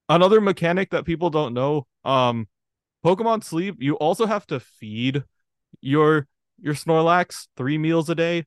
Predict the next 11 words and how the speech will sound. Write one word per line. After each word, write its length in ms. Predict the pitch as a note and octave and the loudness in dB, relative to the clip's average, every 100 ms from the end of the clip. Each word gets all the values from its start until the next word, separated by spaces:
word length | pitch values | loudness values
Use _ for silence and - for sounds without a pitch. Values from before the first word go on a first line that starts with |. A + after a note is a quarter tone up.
| _ _ | _ _
That's 160 | C#3+ D3 | -2 0
also 320 | E3+ F3+ G#3 F3+ | 0 0 -2 -2
to 180 | D3+ - | -4 -6
help 280 | C3 C3 C3 | -6 -6 -2
you 340 | C3+ B2+ A2 - | -2 -2 -6 -12
eat 220 | A2+ - - | -14 -10 0
properly, 560 | D#3+ E3 E3+ F#3 F#3 - _ | 0 2 -2 -2 -6 -12 _
'cause 200 | C#3+ A#2 | -4 0
when 180 | A#2+ A2+ | 0 -2
you 200 | A2 D#3+ | -2 -4
eat, 260 | B2+ F#3+ | -2 -6